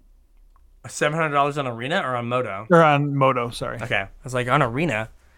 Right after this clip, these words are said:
Speaker 2: Yeah.
Speaker 1: Like, they fi-, they've,
Speaker 2: No, Moto.
Speaker 1: they've cracked the code. They figured out how much a wild card's
Speaker 2: <laughs>
Speaker 1: worth.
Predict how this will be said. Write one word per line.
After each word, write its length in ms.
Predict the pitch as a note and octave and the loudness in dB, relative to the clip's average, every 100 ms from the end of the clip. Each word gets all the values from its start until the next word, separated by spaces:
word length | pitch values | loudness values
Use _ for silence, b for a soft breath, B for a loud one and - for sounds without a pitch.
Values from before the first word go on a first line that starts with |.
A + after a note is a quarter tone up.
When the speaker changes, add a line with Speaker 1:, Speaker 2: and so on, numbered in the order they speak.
| b b b | b b b
Speaker 2:
Yeah. 100 | C3+ | -4
Speaker 1:
Like, 100 | C#3 | -2
they 100 | C#3 | -2
fi-, 220 | - E3+ | -2 -2
they've, 140 | C#3+ D#3+ | 2 0
Speaker 2:
No, 200 | B2+ A#2 | 0 -2
Moto. 60 | |
Speaker 1:
they've 160 | D#3 D3+ | 0 0
cracked 300 | - F#3 F#3 | 4 4 4
the 80 | F3+ | -6
code. 340 | - E3 F#3 | -2 0 2
They 60 | E3 | 0
figured 200 | F3 F3 | 0 0
out 80 | E3 | 4
how 100 | E3+ | 4
much 120 | E3 | 6
a 60 | D3 | 6
wild 240 | C3+ D#3+ | 6 6
card's 240 | F#3 F#3 F3+ | 4 2 4
Speaker 2:
<laughs> 60 | F#3+ | 2
Speaker 1:
worth. 240 | G#3+ | 2